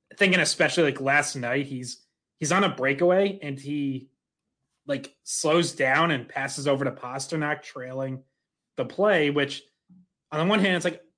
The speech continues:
okay, I get it. David Pastrnak's a, a sixty goal scorer and you, you know,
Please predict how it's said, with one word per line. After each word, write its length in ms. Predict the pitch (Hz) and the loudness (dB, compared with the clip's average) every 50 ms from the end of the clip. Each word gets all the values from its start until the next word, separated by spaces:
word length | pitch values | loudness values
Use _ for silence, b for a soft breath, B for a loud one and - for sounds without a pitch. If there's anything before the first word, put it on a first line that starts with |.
| _ - | _ -20
okay, 340 | 139 - 185 175 160 156 - | -4 0 2 2 2 2 0
I 280 | 147 147 143 131 139 - _ - | -4 -4 -4 -6 -8 -12 _ -4
get 180 | 151 151 156 | -2 2 2
it. 140 | 156 143 135 | 2 2 2
David 260 | 143 143 139 143 139 | 2 0 0 0 0
Pastrnak's 580 | - 151 143 135 151 143 - - 135 127 - - - | 0 0 0 0 -2 -4 -6 -8 -10 -12 -14 -14 -14
a, 40 | |
a 40 | 135 | -12
sixty 340 | - - 165 - - - 135 | -10 -10 -10 -10 -10 -12 -12
goal 240 | 127 123 135 139 135 | -10 -6 -4 -4 -4
scorer 520 | 135 135 - - 127 120 127 139 160 175 | -4 -6 -8 -10 -8 -6 -2 0 2 2
and 120 | 160 139 131 | 2 0 -2
you, 300 | 120 120 117 117 113 _ _ _ _ _ _ _ _ _ | -4 -8 -10 -12 -14 _ _ _ _ _ _ _ _ _
you 80 | - 120 | -16 -14
know, 240 | 117 107 104 107 | -12 -12 -12 -14